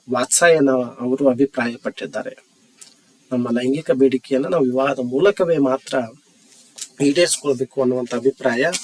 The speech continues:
ಈ ವಾತ್ಸಾಯ ಅಂತವ್ರದ್ದು. ಹಾಗಾಗಿ ಈ ಕಾಮವನ್ನ ಈಡೇರಿಸ್ಕೊಳ್ಳಿಕ್ಕೆ ನಾವು ವಿವಾಹ ಅನ್ನುವಂತ ಸಂಸ್ಥೆಗೆ ನಾವು ಕಾಲಿಡ್ಲೇಬೇಕು.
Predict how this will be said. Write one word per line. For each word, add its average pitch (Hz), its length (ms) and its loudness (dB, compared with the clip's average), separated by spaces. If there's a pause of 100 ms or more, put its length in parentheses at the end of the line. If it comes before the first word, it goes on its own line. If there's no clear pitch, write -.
(180)
ಈ 143 60 4
ವಾತ್ಸಾಯ 131 440 2
ಅಂತವ್ರದ್ದು. - 680 -10
ಹಾಗಾಗಿ 151 540 2 (1120)
ಈ 131 60 -2
ಕಾಮವನ್ನ 156 600 4 (640)
ಈಡೇರಿಸ್ಕೊಳ್ಳಿಕ್ಕೆ 139 760 0
ನಾವು 131 140 0
ವಿವಾಹ 139 340 0
ಅನ್ನುವಂತ 127 360 -6
ಸಂಸ್ಥೆಗೆ 123 500 -8
ನಾವು 113 140 -16
ಕಾಲಿಡ್ಲೇಬೇಕು. 123 960 -12